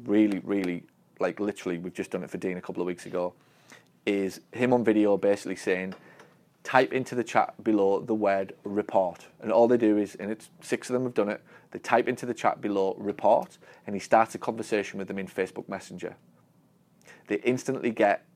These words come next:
an updated automated message inside Facebook Messenger with a link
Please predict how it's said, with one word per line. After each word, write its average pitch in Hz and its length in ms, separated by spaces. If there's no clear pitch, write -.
an 101 200
updated 104 500
automated 101 640
message 107 400
inside 95 420
Facebook 95 320
Messenger 104 540
with 104 160
a 120 60
link 104 360